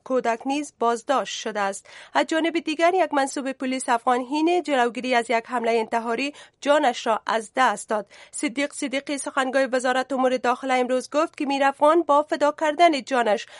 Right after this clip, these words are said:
مانع ورود دهشت افغانان به شهر کابل گردیده و از وقوع یک رویداد بزرگ دهشت افغانی جلوگیری کرد. بر اساس اعلامیه وزارت داخله،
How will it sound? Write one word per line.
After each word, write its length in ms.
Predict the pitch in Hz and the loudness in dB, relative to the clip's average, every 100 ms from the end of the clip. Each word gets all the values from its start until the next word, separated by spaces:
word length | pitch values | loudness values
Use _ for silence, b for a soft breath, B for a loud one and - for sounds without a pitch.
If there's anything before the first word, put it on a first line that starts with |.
| B | B
مانع 280 | 247 240 247 | 0 2 2
ورود 240 | 233 233 240 | 0 -2 -2
دهشت 560 | 233 226 226 247 233 | -2 0 0 -2 -2
افغانان 460 | 226 - 233 285 285 | -2 0 2 2 0
به 100 | 240 | -2
شهر 360 | - 240 247 | 0 0 0
کابل 380 | 240 220 202 294 | -2 -2 2 2
گردیده 500 | 311 320 320 320 311 - B 262 | 4 2 2 0 0 0 B 2
و 60 | |
از 180 | 285 294 | 2 2
وقوع 260 | 302 - 359 | -2 0 2
یک 220 | 330 285 | 2 0
رویداد 500 | 277 269 262 277 277 | -2 -4 0 -2 -2
بزرگ 560 | 233 277 285 330 302 254 | -4 -2 0 0 0 0
دهشت 460 | 233 240 - 262 | 2 2 0 -2
افغانی 500 | 226 - 233 226 254 - b | -4 0 -2 0 -2 -6 b
جلوگیری 540 | 269 233 226 262 269 | 0 2 2 -2 -6
کرد. 360 | - 220 196 - b b | -4 -4 -4 -8 b b
بر 140 | 226 233 | 0 0
اساس 320 | - 247 262 | 0 -4 -2
اعلامیه 420 | 247 240 247 247 240 | 0 0 2 0 -2
وزارت 420 | 240 247 254 285 | -2 -2 -2 -2
داخله، 500 | - 254 285 277 | 0 0 0 0